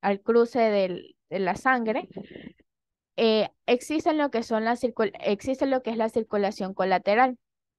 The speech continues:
la cual va a producir a su vez policitemia para, con un hematócrito del sesenta por ciento y una hemoglobina que puede incluso llegar hasta diecisiete gramos. Y en esta situación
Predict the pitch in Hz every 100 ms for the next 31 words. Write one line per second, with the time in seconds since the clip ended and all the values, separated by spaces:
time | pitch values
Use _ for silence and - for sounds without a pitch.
0 | _ _ _ _ _ - 202 202 - 214
1 | 214 214 208 220 202 202 233 214 208 -
2 | - 208 208 208 196 226 - 208 196 202
3 | 185 - 269 254 233 233 277 _ - -
4 | _ - 214 208 - - 214 208 214 220
5 | 202 208 208 226 233 226 214 196 208 185
6 | 208 214 233 233 233 - 285 277 269 277
7 | 269 214 202 208 214 208 190 185 202 240
8 | 262 285 277 - - - 196 - 196 202
9 | 214 208 - - 208 208 208 226 202 196
10 | 196 220 220 208 202 202 - 180 185 180
11 | 180 - _ _ _ _ _ _ _ _
12 | - 302 294 311 359 349 294 254 269 269
13 | 277 285